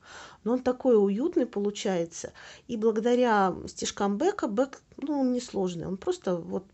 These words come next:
просто его много. Благодаря этим стежкам всё становится какое-то такое уютн-, уютное, какая-то перспектива вроде появляются. И крыша тут немножко отбэкана, и вот эти вот тонкие ножки ветряка.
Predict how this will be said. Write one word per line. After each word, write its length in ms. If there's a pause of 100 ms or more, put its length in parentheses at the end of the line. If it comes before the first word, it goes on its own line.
просто 260
его 140
много. 400 (460)
Благодаря 440
этим 180
стежкам 520
всё 160
становится 560
какое-то 440
такое 320
уютн-, 600
уютное, 640
какая-то 420
перспектива 720
вроде 320
появляются. 840 (360)
И 80
крыша 520
тут 200
немножко 420
отбэкана, 640
и 60
вот 180
эти 200
вот 220 (400)
тонкие 420
ножки 360
ветряка. 720